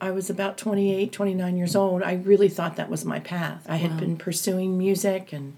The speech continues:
Speaker 1: you know, recording and doing some things. And then
Speaker 2: Didn't you have a record deal at
Speaker 1: I,
Speaker 2: one point?
Speaker 1: I did in
Speaker 2: Yeah.
Speaker 1: Nashville until the studio burned to the ground with my master tape in it. <laughs>
Speaker 2: Crazy
Speaker 1: I
Speaker 2: story.
Speaker 1: often think that God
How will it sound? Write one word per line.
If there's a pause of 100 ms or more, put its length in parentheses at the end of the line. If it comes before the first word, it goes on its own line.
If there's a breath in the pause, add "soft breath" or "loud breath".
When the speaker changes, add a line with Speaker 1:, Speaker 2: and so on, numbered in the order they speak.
Speaker 1:
you
know,
recording
and
doing
some
things.
And
then
Speaker 2:
Didn't
you
have
a
record
deal
at
Speaker 1:
I,
Speaker 2:
one
point?
Speaker 1:
I
did
in
Speaker 2:
Yeah.
Speaker 1:
Nashville
until
the
studio
burned
to
the
ground
with
my
master
tape
in
it. (160)
<laughs>
Speaker 2:
Crazy
Speaker 1:
I
Speaker 2:
story.
Speaker 1:
often
think
that
God